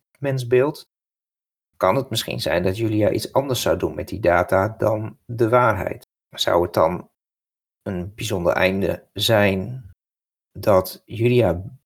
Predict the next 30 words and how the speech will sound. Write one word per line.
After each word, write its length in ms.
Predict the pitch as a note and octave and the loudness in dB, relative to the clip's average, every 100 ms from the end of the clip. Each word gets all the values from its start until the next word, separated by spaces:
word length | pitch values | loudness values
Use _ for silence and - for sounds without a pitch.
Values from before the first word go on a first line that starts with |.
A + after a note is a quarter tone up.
| _ - | _ -12
ineens 680 | - G#2 F#2+ F2+ - - - _ | -6 0 0 0 -2 -8 -12 _
de 160 | E2+ G2+ | -8 -2
database 840 | A2+ F#2 F#2 F#2 G2+ E2+ - - - _ _ _ _ | 2 2 2 0 2 2 0 -4 -10 _ _ _ _
heeft 460 | - F#2+ G#2 F2+ - | -18 -2 0 0 -4
en 220 | - F#2 | -6 -4
gaat 240 | - D#2+ | -2 -2
gebruiken 520 | - A2 G2 F2 - F#2+ | -2 -2 4 4 2 -6
voor 520 | - F2+ F2 A#2 - _ _ _ _ _ _ _ _ _ _ _ | -2 0 0 -2 -8 _ _ _ _ _ _ _ _ _ _ _
het 240 | - - | -8 -8
goede, 360 | - A#2+ D#3+ F#3 | -2 2 2 0
maar 220 | A2+ A#2 | -2 0
dan 160 | A2 | 2
op 100 | G#2+ | 0
een 80 | - | 2
andere 260 | - A#2 A2 | 0 0 -2
manier? 320 | A2 A#2+ D3 | 0 -2 0
Zou 160 | - F3 | 0 2
dat 180 | F#3 | 0
een 80 | B2+ | 0
einde 340 | - B2+ B2+ B2 | -2 0 0 0
zijn? 220 | A#2+ B2+ | 2 2
Dat 180 | A#2 - | 0 0
kan. 220 | A#2 C#3+ D#3+ - _ _ _ _ _ _ | -2 -2 -6 -16 _ _ _ _ _ _
Het 120 | - | -6
einde 260 | G#2 G2+ G2 | -2 0 0
kan 340 | G#2+ G#2+ - | 0 0 -2
ook 340 | - G#2+ G#2 A2+ | 0 2 2 -4
misschien 440 | A2 - A#2 A#2 | -8 -6 -6 -4
zijn 400 | - F#2 F#2+ G#2 | 0 2 2 0
dat 380 | G#2+ G2 - - | 0 0 -2 -12